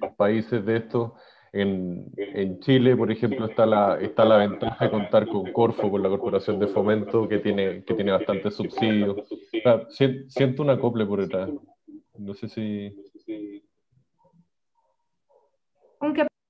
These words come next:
Speaker 1: Sí, perdón. Eh, hay, hay bastantes instituciones, eh, gubernamentales, O N G, que, que dan tanto subsidios como, como inversiones en etapa temprana a los que pueden postular, y eso es bastante abierto. El bid también tiene bastantes programas,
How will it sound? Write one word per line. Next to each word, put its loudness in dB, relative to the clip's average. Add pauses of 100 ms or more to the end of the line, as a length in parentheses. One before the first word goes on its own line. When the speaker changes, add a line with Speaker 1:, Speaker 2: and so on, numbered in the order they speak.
(840)
Speaker 1:
Sí, -4 (300)
perdón. -2 (500)
Eh, 2 (300)
hay, 4
hay 4
bastantes 4
instituciones, 0 (300)
eh, 2
gubernamentales, 4
O 4
N 2
G, 0
que, -2
que -2
dan 2
tanto -2
subsidios -2
como, -6
como -8
inversiones -6
en -4
etapa -2
temprana -6
a -4
los -6
que -10
pueden -6
postular, -2
y -2
eso -4
es -8
bastante -8
abierto. 0
El -6
bid -2
también -4
tiene -6
bastantes -8
programas, -2